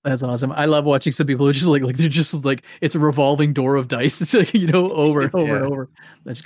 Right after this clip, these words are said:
Speaker 1: which I guess if you have a big collection, that's kinda cool because, uh, you know,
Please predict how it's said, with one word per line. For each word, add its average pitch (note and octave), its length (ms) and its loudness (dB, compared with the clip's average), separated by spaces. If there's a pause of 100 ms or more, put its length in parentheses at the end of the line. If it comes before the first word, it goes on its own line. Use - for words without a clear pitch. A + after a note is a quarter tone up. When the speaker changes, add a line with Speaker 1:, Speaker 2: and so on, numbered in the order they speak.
Speaker 1:
which D4+ 140 0
I C#4+ 100 0
guess C#4 220 0
if A#3+ 60 0
you A3 80 2
have G#3 80 2
a F3 60 0
big D#3 180 -2
collection, C#3+ 380 -2
that's A#2+ 160 -6
kinda A#2+ 220 -8
cool B2+ 480 -8
because, B2+ 400 -10
uh, B2 180 -6
you D3+ 100 -10
know, C#3 200 -6